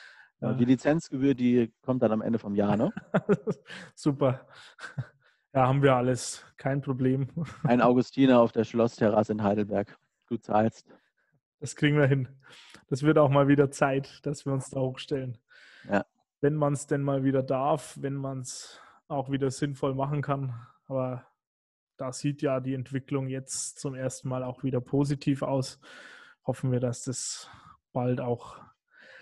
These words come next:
Speaker 2: sich beruhigt, sich normalisiert. Aber um das, um das soll's heute nicht gehen. Ich
Speaker 1: Nein,
Speaker 2: würde
Speaker 1: bitte
Speaker 2: ganz
Speaker 1: nicht.
Speaker 2: gerne jetzt, äh, mal einen Blick auf die Kommentare werfen. Ich guck hier mal rein. Äh,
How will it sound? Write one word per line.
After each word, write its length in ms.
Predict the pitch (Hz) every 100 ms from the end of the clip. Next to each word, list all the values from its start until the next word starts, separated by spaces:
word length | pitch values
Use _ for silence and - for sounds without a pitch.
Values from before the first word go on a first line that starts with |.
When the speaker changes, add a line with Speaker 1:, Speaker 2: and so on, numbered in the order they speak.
| _ _
Speaker 2:
sich 320 | - 131 -
beruhigt, 460 | 139 131 139 135
sich 200 | - 123
normalisiert. 840 | 139 131 127 127 123 131 127 - - - _ _ _ _ _ _ _ - - - -
Aber 200 | 139 143
um 100 | 139
das, 380 | 147 143 - -
um 220 | 165 135
das 160 | 147
soll's 240 | - 139 147
heute 220 | 143 143
nicht 260 | 139 131 -
gehen. 360 | 131 165 175
Ich 340 | 175 131 - 117
Speaker 1:
Nein, 400 | 120 117 117 113
Speaker 2:
würde 0 | -
Speaker 1:
bitte 200 | 107 107
Speaker 2:
ganz 0 |
Speaker 1:
nicht. 260 | 107 107
Speaker 2:
gerne 340 | 135 143 170 170
jetzt, 640 | 147 165 - - - - _ _ - - _ _ -
äh, 140 | 131
mal 260 | 135 135 135
einen 160 | 135
Blick 260 | 131 190 165
auf 300 | 143 131 -
die 120 | -
Kommentare 720 | - 135 127 - 143 180 151
werfen. 460 | 127 139 - 180 208 - _ _ _ _ _ _ - _ _ _
Ich 140 | _ -
guck 200 | 139 131
hier 120 | 139
mal 240 | 131 131 127
rein. 340 | 127 156 190 - _ _ _ _ _ _ _
Äh, 340 | 131 127 123